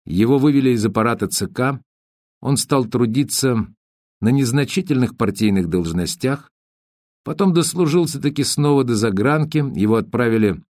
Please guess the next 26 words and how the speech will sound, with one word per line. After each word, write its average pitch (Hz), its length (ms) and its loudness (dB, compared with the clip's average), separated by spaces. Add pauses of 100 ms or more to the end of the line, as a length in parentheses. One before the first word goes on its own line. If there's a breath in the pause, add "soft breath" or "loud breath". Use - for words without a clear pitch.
(200)
в - 120 -20
представительство 107 960 -2 (160)
С 107 180 -4
С 95 240 -4
С - 140 -4
Р 90 180 -2
при 92 380 -2
оон. 95 520 -2 (840)
Однако 175 340 0
настоящую 180 680 0
карьеру 175 480 2
Васнецов 156 640 0
сделал 139 500 2
уже 113 240 0
при 131 160 -2
Горбачеве. 120 840 -2 (720)
Короткое, 147 800 0 (400)
самое 131 400 2
последнее 104 540 0
время 95 260 4
существования 98 920 0
партии 135 560 -2
был 117 320 2
даже 131 300 0
членом 113 460 0
Политбюро. 107 720 0